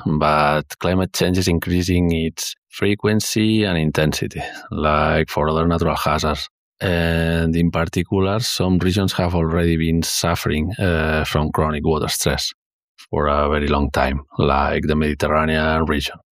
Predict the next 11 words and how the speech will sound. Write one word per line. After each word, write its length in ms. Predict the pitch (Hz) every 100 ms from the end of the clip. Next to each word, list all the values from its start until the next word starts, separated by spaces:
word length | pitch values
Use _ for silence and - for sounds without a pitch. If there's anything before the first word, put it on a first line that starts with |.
| _ _ -
The 140 | 85
key 160 | - 107
point 500 | 120 117 110 139 - _ -
is 260 | 90 82
that 600 | 85 80 78 78 78 73
it's 180 | 87 -
not 180 | 95 85
just 280 | 92 90 80
about 400 | 71 73 71 -
the 400 | 76 76 73 76
rainfall. 500 | 73 76 - - -